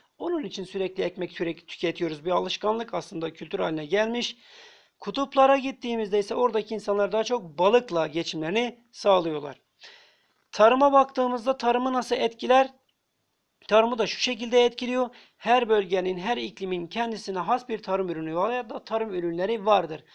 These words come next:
Akdeniz'de yetiştirilen tarım ürünleri farklı. İç Anadolu'da yetiştirilen farklı.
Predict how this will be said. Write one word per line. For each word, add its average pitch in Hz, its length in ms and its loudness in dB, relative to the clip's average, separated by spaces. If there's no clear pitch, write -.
Akdeniz'de 226 480 -6
yetiştirilen 202 540 -2
tarım 170 340 -6
ürünleri 151 260 -6
farklı. 214 580 0
İç 214 180 -8
Anadolu'da 220 420 0
yetiştirilen 185 600 -2
farklı. 220 640 0